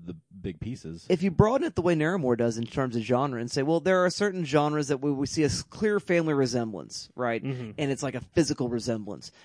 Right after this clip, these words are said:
Speaker 2: That might be style.
Speaker 3: Yeah.
Speaker 2: Right? Or you see a manneristic resemblance, um, again, sort of this biological learned behavior where you, you clearly see, uh, sort of a plot that works in a certain kind of way.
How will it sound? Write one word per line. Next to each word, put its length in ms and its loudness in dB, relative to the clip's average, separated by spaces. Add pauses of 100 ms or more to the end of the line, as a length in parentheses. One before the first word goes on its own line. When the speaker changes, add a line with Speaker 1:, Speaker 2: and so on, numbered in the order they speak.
(100)
Speaker 2:
That 140 -2
might 160 -2
be 60 -6
style. 500 -8 (200)
Speaker 3:
Yeah. 280 -4
Speaker 2:
Right? 280 -6 (300)
Or 260 4
you 120 0
see 280 2
a 40 6
manneristic 840 2
resemblance, 760 -4
um, 280 -4
again, 280 -6
sort 140 -6
of 60 -8
this 120 -8
biological 680 -6
learned 380 0
behavior 640 -6 (240)
where 420 0
you, 400 -4
you 160 -4
clearly 400 -2
see, 380 -6
uh, 280 -6
sort 220 -6
of 60 -8
a 60 -4
plot 500 -8
that 120 -8
works 320 -6
in 60 -14
a 60 -12
certain 300 -10
kind 200 -12
of 100 -16
way. 200 -14